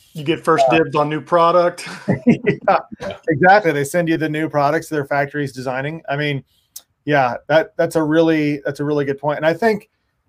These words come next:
Speaker 2: just to touch on it even further, like, with what, what all the things that you described are making me rethink,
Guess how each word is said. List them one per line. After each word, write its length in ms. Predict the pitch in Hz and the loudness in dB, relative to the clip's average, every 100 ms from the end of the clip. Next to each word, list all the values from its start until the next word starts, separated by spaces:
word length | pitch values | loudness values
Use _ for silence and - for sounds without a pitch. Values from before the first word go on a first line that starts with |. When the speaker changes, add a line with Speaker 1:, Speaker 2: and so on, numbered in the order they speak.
| _ _ - | _ _ -4
Speaker 2:
just 180 | 185 185 | -2 -2
to 60 | |
touch 280 | 160 196 - | 2 2 4
on 160 | 175 160 | 2 2
it 200 | 156 156 | -2 -4
even 320 | 165 156 147 | -4 -4 -6
further, 420 | 143 170 170 151 143 | -6 -2 -2 0 0
like, 160 | 139 | -2
with 140 | 139 135 | -6 -4
what, 240 | 139 - _ _ | -6 -6 _ _
what 240 | - 147 - | -8 -6 0
all 240 | 156 202 | 4 4
the 100 | 233 | 4
things 280 | 160 208 170 | 2 0 -2
that 100 | 165 | -4
you 400 | 156 165 170 160 | -2 0 2 0
described 720 | 143 139 - 156 143 139 139 - - | -2 -12 -2 2 2 0 -4 -16 -2
are 300 | 151 139 131 135 _ | 0 0 -2 -10 _
making 420 | 151 165 170 170 160 | -4 -2 -2 -4 -4
me 120 | 156 | -4
rethink, 680 | 139 156 160 165 160 147 | -4 -2 -2 -2 -4 -6